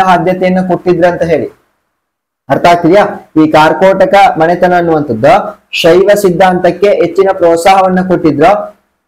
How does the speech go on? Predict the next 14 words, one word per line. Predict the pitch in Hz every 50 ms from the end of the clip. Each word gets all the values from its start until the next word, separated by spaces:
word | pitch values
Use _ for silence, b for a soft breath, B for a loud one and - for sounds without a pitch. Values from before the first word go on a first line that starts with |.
| _ _ - 165
ಮತ್ತೆ | 175 170 214 202
ಇಲ್ಲಿ | 196 165 165 180 208 - - - - _ _ - 143 147 165
ವಸುಗುಪ್ತ, | 175 175 - 208 196 190 196 180 196 - 175 139 117
ನೋಡ್ರಿ, | 147 160 160 190
ವಸುಗುಪ್ತ | 185 175 170 170 196 185 185 190 180 180 196
ಇದಾನ, | 190 190 180 175 160 156 165 190 208 196 - - _ _ _ _ _ 151 160
ಈತ | 151 -
ಶೈವ | 190 190 185 185 - 185 175 180 185 - 165 - -
ಸೂತ್ರ, | 190 185 180 185 - - - - -
ಯಾವ್ದೈತ್ರಿ? | 143 147 160 165 175 180 175 - 190 196 202 208 220 214 - - _ _ _
ಶೈವ | - - 175 170 185 190 202
ಸೂತ್ರ | 196 196 196 190 190 190 190
ಎನ್ನುವಂತ | 190 190 185 185 185 185 185 185 180 185
ಒಂದು | 180 180 175 175 175 175 165 147 - - - _